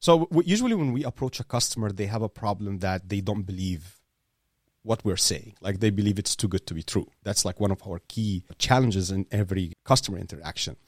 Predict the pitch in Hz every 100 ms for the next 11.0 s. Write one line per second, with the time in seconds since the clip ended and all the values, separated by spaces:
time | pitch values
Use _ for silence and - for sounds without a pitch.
0 | - - - - 113 - 196 262 190 123
1 | 110 95 110 123 110 107 107 98 - 101
2 | 101 92 98 - 95 90 87 90 _ _
3 | _ - 98 92 - - - _ _ _
4 | - 101 104 117 - - - 117 127 139
5 | 160 147 127 107 104 131 135 104 98 101
6 | - _ 120 110 98 - 151 - 117 104
7 | 107 101 98 95 98 _ _ _ _ -
8 | 131 - 131 135 127 113 104 98 - 113
9 | - - 110 95 98 101 92 92 90 104
10 | - 104 87 87 80 90 80 73 71